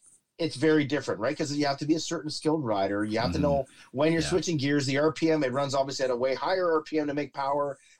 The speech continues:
Speaker 1: where a four-stroke is making a little lower R P M, all that kind of stuff. So the biggest problem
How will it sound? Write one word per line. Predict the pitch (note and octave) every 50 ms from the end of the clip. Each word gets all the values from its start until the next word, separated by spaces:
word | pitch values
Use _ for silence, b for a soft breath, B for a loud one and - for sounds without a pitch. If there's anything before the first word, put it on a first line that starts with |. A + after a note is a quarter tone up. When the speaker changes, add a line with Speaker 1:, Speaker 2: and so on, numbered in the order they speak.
| b
Speaker 1:
where | - B2 C3
a | B2
four-stroke | - - C3+ C#3 C3+ - C#3 C3 B2+
is | B2+ A2+
making | A#2+ B2 A#2+ - A2+
a | A2
little | A2 G#2+ A2
lower | B2+ D#3 E3+ F3 E3 D#3+ D#3
R | D#3 -
P | - - D#3
M, | D3+ D3
all | C3+ C3 C3+
that | C3 C3
kind | - B2 A2+
of | A2
stuff. | - - A2 A2 - _ b b b b b b b b b
So | b - - - F#3 F3 F3+ - - -
the | D3 E3 E3+
biggest | D3 C3+ A#3 D4 D#4+ C4 - - -
problem | - - F3+ F3 F3+ F3 D3+ C3 A2 G#2+ G#2+ G2+